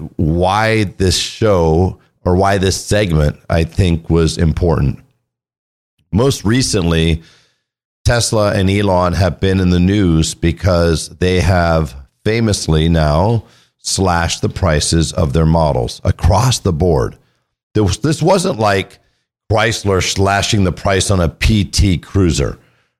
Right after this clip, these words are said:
right? Or, uh, G M slashing the price on a Pontiac Aztek.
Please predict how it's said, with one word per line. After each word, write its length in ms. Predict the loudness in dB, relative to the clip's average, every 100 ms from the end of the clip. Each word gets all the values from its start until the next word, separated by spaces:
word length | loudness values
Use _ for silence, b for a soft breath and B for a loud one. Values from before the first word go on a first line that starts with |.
| _
right? 380 | -2 0 -2 -6 b b _
Or, 480 | 0 2 2 2 0
uh, 560 | 0 0 2 2 2 0
G 340 | -2 -2 0
M 200 | 0 -2
slashing 480 | -2 -2 -2 0 0
the 80 | 0
price 480 | -2 -2 0 0 0
on 120 | 0
a 60 | 0
Pontiac 720 | -2 0 0 0 0 -2 -4
Aztek. 720 | -2 0 -2 -2 -4 -4 -6